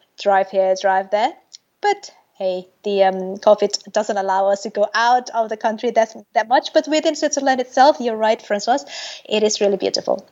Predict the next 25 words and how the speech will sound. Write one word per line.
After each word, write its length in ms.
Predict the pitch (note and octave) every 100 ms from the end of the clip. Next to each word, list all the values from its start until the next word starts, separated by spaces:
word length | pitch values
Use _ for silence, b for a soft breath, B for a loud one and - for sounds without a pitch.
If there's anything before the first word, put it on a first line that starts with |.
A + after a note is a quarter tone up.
| _
So 220 | - G3 F#3+
we, 320 | F#3+ G3 F#3+ _
we, 440 | A#3+ B3+ B3 A#3+ A3
we 380 | A#3 A#3+ A#3+ A#3+ -
did, 220 | A#3 G#3+ _ _ -
we 140 | A3
did 320 | G#3+ - A3 A3
travel 320 | G#3 G3 G3+
for 200 | - F#3+
a 40 |
little 240 | G3+ A3 G#3+
bit. 260 | G#3+ A3 - _ _ -
Uh, 840 | G3 F#3 F#3 F#3 F#3 F3+ F3+ F3+ - -
we 180 | F#3 F3+
visited 320 | G3+ G3 F#3+
different 320 | G3 G3 G3 F#3+
cities, 540 | G#3+ G#3+ G#3 - - B B B
different 460 | - F#3+ F#3+ F3+ F#3
towns, 720 | G3+ F#3+ F#3 A3 A3 - - _ _ _
very 220 | F#3 F#3
beautiful, 760 | F#3 F#3+ G#3 G3+ G#3 G#3 G#3+ - _ _ -
and 580 | F#3+ F3+ F3+ F3 - - _ _ _
it 220 | G3 F#3
was 340 | F#3 F3+ - -
marvelous. 800 | F#3 F3+ F#3 F3 E3+ - -